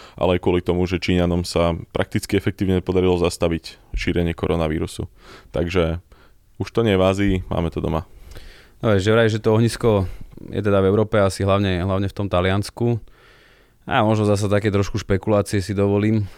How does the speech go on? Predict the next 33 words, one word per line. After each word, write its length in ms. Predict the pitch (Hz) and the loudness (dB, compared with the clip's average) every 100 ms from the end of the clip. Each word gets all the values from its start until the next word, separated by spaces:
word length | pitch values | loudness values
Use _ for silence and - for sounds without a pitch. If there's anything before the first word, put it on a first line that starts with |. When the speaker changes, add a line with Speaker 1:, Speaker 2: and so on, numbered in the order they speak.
| - | -16
Speaker 2:
A 400 | 90 92 95 90 73 67 - - - _ | -12 -8 -6 -6 -8 -10 -14 -20 -20 _
v 180 | - - | -20 -20
čom 240 | - 113 113 | -2 0 2
tak 160 | 101 | 0
vnímate 480 | 85 90 98 95 92 | 0 0 2 2 0
vy 160 | 90 90 | 0 2
rozdiel, 320 | 92 98 98 | 0 2 2
alebo 480 | 90 90 87 87 87 62 - 76 53 58 _ _ _ _ | 2 2 0 0 0 -4 -12 -18 -20 -20 _ _ _ _
v 120 | - | -10
čom 180 | - 107 | -2 0
je 80 | 95 | 0
to 80 | 90 | 0
teraz 220 | 87 90 | 0 0
ako 160 | 87 92 | -2 -2
iné, 160 | 92 | -2
ako 160 | 82 87 | -2 -4
to 160 | 85 | -8
bolo 160 | 78 78 | -6 -6
pred 160 | 85 82 | -6 -6
tými 160 | 85 | -6
dvoma 240 | 85 85 82 | -4 -4 -4
týždňami, 240 | 90 87 | -2 0
okrem 220 | 87 85 | 0 0
toho, 180 | 87 82 | 0 0
že 160 | 82 82 | 0 -2
samozrejme, 320 | 87 80 85 | -2 -2 -2
že 80 | 87 | -2
je 60 | |
to 100 | 85 | -2
mimo 240 | 82 87 85 | -2 -2 -2
tej 160 | 82 | -6
Číny. 320 | - 90 101 - - - - - - - | -4 -2 -2 -4 -16 -20 -20 -20 -20 -6
Ale 300 | 90 95 | 0 2